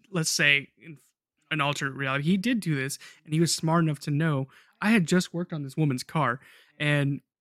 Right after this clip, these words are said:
they're gonna find my prints, but I actually did murder her, so, but I have a reason to, you know?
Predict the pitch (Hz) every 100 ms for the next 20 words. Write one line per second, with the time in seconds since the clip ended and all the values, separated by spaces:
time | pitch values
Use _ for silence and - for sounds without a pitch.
0 | _ _ _ 151 160 156 156 143 135 175
1 | 180 - 156 131 135 _ - 156 151 147
2 | 131 - 151 175 143 139 131 131 147 -
3 | 160 190 170 135 143 226 220 165 131 139
4 | 127 131 - _ 131 135 139